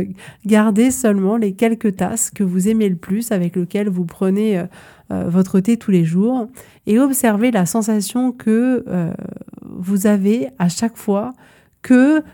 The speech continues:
vous mettez un habit qui vous va, que vous prenez la tasse que vous aimez. Ça crée complètement une autre, euh, expérience de vie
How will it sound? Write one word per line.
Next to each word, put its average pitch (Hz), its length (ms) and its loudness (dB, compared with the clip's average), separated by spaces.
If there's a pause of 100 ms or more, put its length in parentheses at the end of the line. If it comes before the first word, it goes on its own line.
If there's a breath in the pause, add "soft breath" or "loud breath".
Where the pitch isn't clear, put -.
vous 196 160 0
mettez 233 460 4
un 226 180 2
habit 208 540 0
qui - 140 -2
vous 202 200 0
va, 196 360 0
que 226 160 0
vous 196 180 0
prenez 233 320 2
la 220 140 0
tasse 202 440 -2
que - 140 -4
vous 185 320 2
aimez. 214 400 4 (400 loud breath)
Ça 233 220 0
crée 285 300 -2
complètement 233 840 2
une 196 240 4
autre, 240 480 -2 (160)
euh, 165 220 -2
expérience 220 600 0
de 196 120 2
vie 190 340 0